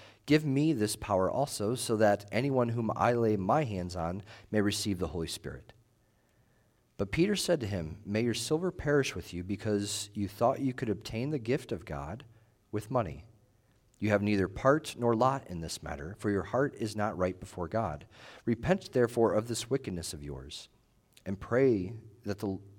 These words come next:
pray to the Lord that, if possible, the intent of your heart may be forgiven. For I see that you are in the gall of bitterness and in the bond of iniquity.' And Simon answered,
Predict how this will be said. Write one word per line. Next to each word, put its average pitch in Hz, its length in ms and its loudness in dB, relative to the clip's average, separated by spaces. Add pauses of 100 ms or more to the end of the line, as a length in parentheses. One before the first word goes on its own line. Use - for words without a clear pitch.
(120)
pray 139 180 2
to - 120 -6
the 107 100 -6
Lord 80 220 -2
that, 87 140 2
if - 180 -6
possible, 104 420 -2
the 90 120 -4
intent 110 360 -6
of 110 120 -8
your 117 100 -4
heart 82 360 -4 (440)
may 87 100 -6
be 85 140 -8
forgiven. 87 480 -6 (760)
For 101 140 6
I 98 80 10
see 123 240 -2
that 117 260 -2
you 110 100 2
are 98 100 4
in 92 60 -2
the 90 80 -4
gall 90 240 2
of 123 140 -6
bitterness 76 640 -8 (240)
and 95 100 -6
in 85 100 -4
the 85 60 -4
bond 78 340 0
of 80 80 -8
iniquity.' 85 540 -8 (840)
And 92 100 -8
Simon 113 560 0
answered, 85 480 -6